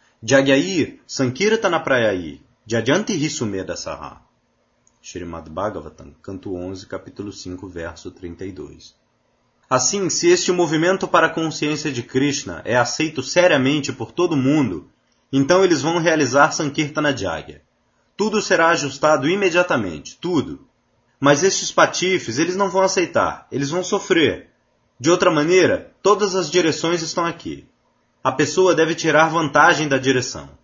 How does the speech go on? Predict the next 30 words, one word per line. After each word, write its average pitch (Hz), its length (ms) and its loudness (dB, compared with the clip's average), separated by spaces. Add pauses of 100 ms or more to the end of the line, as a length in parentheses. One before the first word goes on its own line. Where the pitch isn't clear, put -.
(140)
a - 80 -8
direção 131 400 0
perfeita, 104 640 -4 (300)
sem 151 240 -2
qualquer 151 400 4
erro, 90 400 0 (540)
e 139 80 2
eles 156 160 2
serão 156 260 0
felizes. 92 720 -6 (1000)
Assim, 190 320 0
nós 160 200 2
estamos 165 380 -2
tentando 156 440 -2
introduzir 143 680 0
este 131 200 0
movimento 135 600 0
para 135 180 2
a 127 60 -2
consciência 139 560 -4
de 135 100 -8
Krishna, 135 600 -2 (240)
para 139 200 4
que 147 100 -4
as 156 140 -2
pessoas 147 560 0
possam 147 340 2
recuperar 151 600 2
seus 139 200 -6
sentidos, 80 640 -10